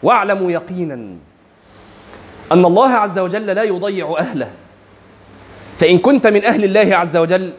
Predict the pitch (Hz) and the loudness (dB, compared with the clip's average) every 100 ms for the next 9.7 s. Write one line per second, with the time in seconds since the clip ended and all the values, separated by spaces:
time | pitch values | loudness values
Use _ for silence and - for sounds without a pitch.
0 | - 113 139 160 220 233 202 202 190 180 | -16 -12 -6 0 2 4 4 2 -2 0
1 | 175 208 220 208 170 - - _ _ _ | -2 -2 -4 -2 -4 -8 -20 _ _ _
2 | - - - - 175 196 196 185 269 240 | -18 -18 -16 -8 -2 2 2 4 2 2
3 | 208 196 190 190 233 214 214 269 240 208 | 0 -2 -4 -2 -2 0 0 0 -2 -2
4 | 202 190 139 - - - - - - - | -2 -2 -4 -6 -10 -12 -10 -10 -10 -12
5 | - - - - 160 190 - 247 285 269 | -12 -12 -8 -2 2 4 4 4 4 2
6 | 254 233 214 185 208 254 226 214 202 208 | -2 -6 -8 -4 -2 0 0 0 0 0
7 | 202 202 269 240 214 202 190 226 196 160 | 0 2 2 0 -2 -2 0 -2 -2 -6
8 | 107 - - - - - - - 151 202 | -8 -10 -10 -12 -12 -10 -4 0 2 4
9 | 202 285 254 262 220 220 226 | 4 4 2 2 -2 -6 -8